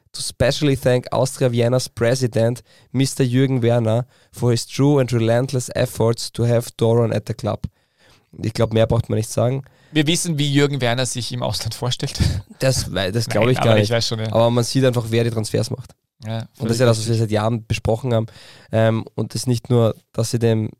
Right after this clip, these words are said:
Speaker 1: Austria-Präsidenten Jürgen Werner einen speziellen Dank aussprechen wollen, sondern eben auch der ehrlichen und harten und, ähm,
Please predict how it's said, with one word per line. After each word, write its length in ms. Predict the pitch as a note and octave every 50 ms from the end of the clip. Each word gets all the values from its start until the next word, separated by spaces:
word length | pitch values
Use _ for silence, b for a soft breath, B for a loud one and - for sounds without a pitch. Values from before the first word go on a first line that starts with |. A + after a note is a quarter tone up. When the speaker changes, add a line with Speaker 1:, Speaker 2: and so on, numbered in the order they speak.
| _ _
Speaker 1:
Austria-Präsidenten 880 | - A2 A#2 - - - B2 A2 - A2+ A2 A2+ A2+ A2+ A2+ A2+ A2 A#2
Jürgen 220 | A2+ A2 G#2+ G2+
Werner 380 | G#2+ G#2+ A2+ B2+ C3 A#2+ A2 - b b b b b b b b
einen 400 | - A2 A2 A2 G#2+ G#2+ A2 - - _ _ _
speziellen 480 | - - - G#2+ G#2+ - A2 G#2+ G#2+ G#2+
Dank 260 | - G2+ G#2 A2+ -
aussprechen 520 | G#2+ A#2 A#2 - - A#2 A2+ - A#2+ A2+ A2
wollen, 300 | A2+ A2 A#2 B2 A#2+ - b b b b b b b
sondern 580 | - - B2 B2 C3+ C3+ C3+ C3+ C3+ B2 - - _ _ _ -
eben 240 | - A#2 A#2+ A2
auch 400 | D#2 F#2+ G#2+ A2 A#2+ A#2+ - - - - - _ - - - - - _ _ _ _ _ _ _ _ _ _ _ _ _ _ _ _
der 280 | - A2+ A2+ A2 G#2 - - _ -
ehrlichen 640 | A2+ A2+ A#2 B2+ C3 C3 - - C3+ B2 B2 A#2+
und 280 | - B2 A2+ - - -
harten 540 | A2 A2+ A#2+ - - - B2+ B2 B2 A#2+
und, 340 | - A2+ A2+ - _ - - - _ -
ähm, 440 | - A1+ B2 A#2+ - - - -